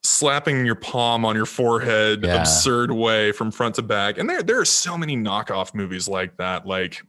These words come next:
Speaker 1: oh my God, one that was just hilarious that recently came out from, uh, the company Vinegar Syndrome.
Speaker 2: Hmm.
Speaker 1: Uh, was, I think, Occultus, uh, Obscurum or something like that. It's just this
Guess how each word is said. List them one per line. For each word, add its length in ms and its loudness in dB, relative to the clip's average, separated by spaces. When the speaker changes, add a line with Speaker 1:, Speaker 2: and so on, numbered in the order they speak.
Speaker 1:
oh 160 0
my 140 -4
God, 380 -2
one 200 -2
that 80 -2
was 220 -2
just 280 -4
hilarious 600 0
that 100 -2
recently 380 -2
came 260 -4
out 300 -4
from, 420 0
uh, 240 0
the 100 -2
company 260 -4
Vinegar 320 -2
Syndrome. 440 -4
Speaker 2:
Hmm. 180 4
Speaker 1:
Uh, 640 2
was, 680 2
I 60 -10
think, 280 -2
Occultus, 840 0
uh, 400 2
Obscurum 400 0
or 40 -6
something 480 -2
like 220 -2
that. 220 0
It's 100 0
just 240 -2
this 300 2